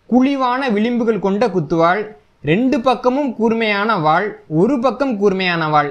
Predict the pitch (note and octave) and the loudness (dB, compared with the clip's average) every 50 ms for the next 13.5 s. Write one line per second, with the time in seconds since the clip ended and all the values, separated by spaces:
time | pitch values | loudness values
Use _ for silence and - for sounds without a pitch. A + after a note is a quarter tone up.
0 | C#3+ D#3 E3+ F#3+ G#3+ G3 F3 F#3 F3+ E3+ F3+ F#3+ A3+ A#3 G#3+ F3+ C#3+ - F3 F3+ | -4 -6 -6 -4 -4 0 0 0 0 0 -4 -4 -4 -4 -2 -4 -4 -2 0 0
1 | G#3 A#3+ B3 B3+ B3 A#3 A3 G#3 F#3+ F#3+ G3+ G3 G3+ F#3+ F3 F#3 F3+ D#3+ F3+ F3 | 2 2 0 -2 -2 -2 -2 -2 -2 -2 -2 -2 -2 -2 -2 -2 -2 -2 -2 -4
2 | F3 F3 F3 F3+ D#3+ E3+ E3 D#3+ D#3 D#3 E3 G3 B3 C4+ C4+ - _ _ _ _ | -2 -2 -2 -2 -2 -2 -2 -2 -4 -4 -4 -4 -6 -6 -10 -14 _ _ _ _
3 | _ _ - F3 G#3 A#3 A3+ G#3 A#3 G#3 C4 A#3+ G3 G#3 G#3+ G3 G3+ G3 F#3+ F#3+ | _ _ 0 2 2 2 2 0 -2 -2 -2 -4 -2 0 0 0 0 -2 -2 -2
4 | F#3 F3 E3+ E3+ E3+ F3 F#3 F3 E3+ E3 E3 E3 D#3 D3+ C3 C#3 C3 B2+ B2 B2 | -2 0 0 0 0 0 -2 -2 -2 0 0 0 -2 -2 -2 -4 -4 -4 -6 -8
5 | - C#3+ D#3 G#3 G3+ G#3 G#3 A3+ A#3+ A3 G#3 G3 G#3 A#3+ A#3+ A3 A#3+ A3+ G#3 F#3+ | -10 -6 -6 -6 -2 0 0 0 0 0 0 0 0 0 -2 -2 -2 -2 -2 -2
6 | F#3 G3+ A#3+ C4 A3+ G3+ G3 G3+ F3+ G3 F#3+ G3+ G#3+ F#3+ F3+ F3 F3 F3 F3+ F3 | -2 -2 -2 0 0 0 0 -2 -2 -2 -4 -4 -2 -2 -2 -2 -2 -2 -2 -4
7 | - F#3 F#3 F3+ E3+ D#3 C#3 - F#3+ B3 C#4 C#4 C#4+ _ _ _ _ _ - D#3 | -4 -4 -2 -2 -2 -4 -2 -2 -4 -4 -4 -8 -14 _ _ _ _ _ -6 -4
8 | D3+ F3 G3 G#3+ G#3 G#3 A#3 A#3 G3 G3 A3 A#3 G#3 A#3+ G#3 A#3+ A3+ G3 G#3+ A3 | -2 0 0 0 0 0 0 0 0 0 0 0 -2 -4 -4 -4 -4 -2 -2 -2
9 | G3 G3+ G3+ G3+ G3 F#3+ F3+ F3+ F3+ F#3+ G3 G3 F#3 F3+ F3 F3 E3+ F3 F3+ A3 | 0 0 -2 -2 -2 -2 0 0 0 0 0 -2 -2 -2 -2 -2 -2 -2 -2 -2
10 | B3+ C4 A#3 A3+ A3+ B3 A3+ G#3+ G3 A3 G#3 G#3 G3+ G3 F#3 F#3 F3+ F3+ E3+ D#3+ | -2 -2 -2 0 0 0 0 -2 -4 -4 -4 0 0 0 0 0 -2 -2 0 0
11 | D#3 D#3 E3+ F#3+ F#3+ F3 D#3+ D3 C#3 C#3 C3+ A#2+ A#2 B2 - - B2 C3+ C3+ D3+ | 0 0 0 -2 -2 -2 -2 -2 -2 -2 -4 -4 -6 -6 -10 -8 -6 -2 0 0
12 | E3 F#3+ F#3 E3+ D3 D3 D#3+ G#3 C4 C4 - - _ _ _ _ - C#3+ C#3+ E3 | 0 0 0 -2 -2 -2 -2 -4 -4 -8 -10 -16 _ _ _ _ -4 0 2 2
13 | G3+ A3 A#3 G#3+ F#3+ F3+ F3 F#3 G#3+ | 4 2 2 2 2 2 0 0 -2